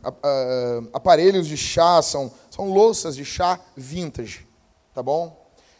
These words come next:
Na minha, minha avó tinha isso aí. Esses negócios, assim. Ah, sabe as louças da visita?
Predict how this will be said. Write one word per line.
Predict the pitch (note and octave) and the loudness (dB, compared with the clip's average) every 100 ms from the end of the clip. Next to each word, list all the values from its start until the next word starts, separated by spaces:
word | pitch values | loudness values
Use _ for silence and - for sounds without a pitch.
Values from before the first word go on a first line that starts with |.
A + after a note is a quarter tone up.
| _ | _
Na | D3 | -10
minha, | E3 E3+ | -6 -6
minha | F3+ | -4
avó | E3+ G3+ | -2 -2
tinha | - - G3+ D#3+ | -6 -10 -8 -8
isso | - C3 | -8 -10
aí. | A2+ F#2+ _ _ _ _ _ _ _ _ _ _ _ | -10 -14 _ _ _ _ _ _ _ _ _ _ _
Esses | - D3 | -12 -8
negócios, | D3+ C3+ C#3+ B2 - | -4 0 0 0 -8
assim. | - A2+ _ _ _ | -12 -14 _ _ _
Ah, | C#3 C#3+ | -6 -2
sabe | G#3 G#3+ | 0 0
as | D3 | 0
louças | E3+ F#3+ E3+ | 0 -2 -2
da | D#3 | -4
visita? | D3 - F#3+ F#3+ A2+ | -4 -4 -4 -4 -12